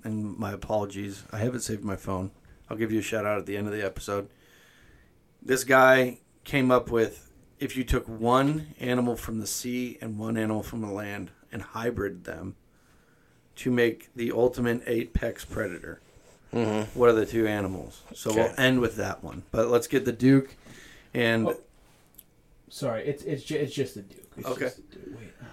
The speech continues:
Speaker 1: We gotta get the
Speaker 3: Oh, wait, no, no, no. We got the Duke and the King, baby. We got the Duke.
Speaker 1: If the Duke comes up to Seattle, he has to come on the show.
Speaker 3: A hundred percent, for sure.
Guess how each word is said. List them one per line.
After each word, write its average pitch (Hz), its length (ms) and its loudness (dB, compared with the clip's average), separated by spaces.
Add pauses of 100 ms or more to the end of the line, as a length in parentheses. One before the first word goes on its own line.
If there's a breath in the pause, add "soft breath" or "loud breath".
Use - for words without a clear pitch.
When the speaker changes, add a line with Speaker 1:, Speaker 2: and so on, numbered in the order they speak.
(440 loud breath)
Speaker 1:
We 135 160 -2
gotta 285 200 8
get 180 140 6
the 190 80 8
Speaker 3:
Oh, 202 40 12
wait, 214 140 10
no, 208 100 8
no, 196 60 8
no. 170 100 8
We 156 80 4
got 156 100 6
the 135 60 -2
Duke 135 160 0
and 131 120 0
the 110 40 -8
King, 107 140 -8
baby. 104 220 -8
We 110 100 -10
got 110 180 -4
the 98 60 -8
Duke. 98 180 -8
Speaker 1:
If 180 180 6
the 180 80 4
Duke 262 280 6
comes 220 280 6
up 135 200 6
to 151 160 -2
Seattle, 113 400 2
he 110 240 -2
has 107 240 0
to - 80 -10
come 85 240 -8
on 62 120 -14
the - 60 -16
show. - 140 2
Speaker 3:
A 170 60 8
hundred 196 200 6
percent, 175 340 -4 (160)
for 143 120 -4
sure. 143 320 -2